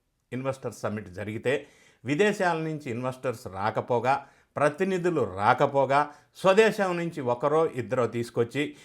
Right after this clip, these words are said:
మరి జనాన్ని, పబ్లిక్ని మాయ చేయటం కోసం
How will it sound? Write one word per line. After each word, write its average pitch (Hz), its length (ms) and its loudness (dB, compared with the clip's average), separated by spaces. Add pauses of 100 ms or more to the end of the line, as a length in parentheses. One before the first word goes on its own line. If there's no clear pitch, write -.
(140)
మరి 135 420 -2
జనాన్ని, 190 760 0 (240)
పబ్లిక్ని 170 800 0
మాయ 131 400 2
చేయటం 143 460 -2
కోసం 135 500 0